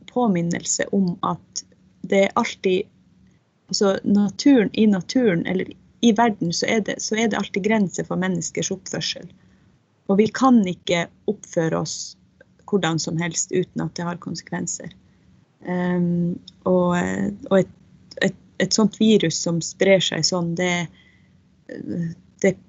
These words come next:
det er jo helt forferdelig. Ehm, og, og det, jeg håper i hvert fall at det kan på en måte også gi en sånn ettertanke til oss at, OK, hvordan skal vi begynne å leve, og hvordan skal vi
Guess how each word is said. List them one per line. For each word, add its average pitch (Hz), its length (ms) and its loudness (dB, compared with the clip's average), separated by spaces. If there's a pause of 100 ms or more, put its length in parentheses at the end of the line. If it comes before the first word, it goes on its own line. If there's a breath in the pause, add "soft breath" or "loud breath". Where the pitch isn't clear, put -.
(840)
det 196 160 6
er 208 160 6
jo 175 160 2
helt 185 160 -4
forferdelig. - 680 -4 (320)
Ehm, 180 640 -10 (100)
og, 185 280 -4
og 190 120 0
det, 202 160 0 (100)
jeg 202 160 2
håper 226 240 2
i 170 60 0
hvert 170 180 -2
fall 170 160 -8
at 160 80 -8
det 175 140 -6
kan 175 160 -4
på 175 100 -6
en 175 140 -2
måte 180 180 -2
også 165 260 0 (360 loud breath)
gi 233 220 6
en 202 120 6
sånn 185 240 0
ettertanke 170 560 -4
til 165 160 -8
oss - 100 -10
at, - 140 -12
OK, 170 320 -10 (720 soft breath)
hvordan 196 320 -4
skal 175 240 -2
vi 170 80 -2
begynne 170 300 0
å - 20 -4
leve, 175 320 0
og 160 80 -6
hvordan 185 340 -4
skal 170 200 -6
vi 165 320 -2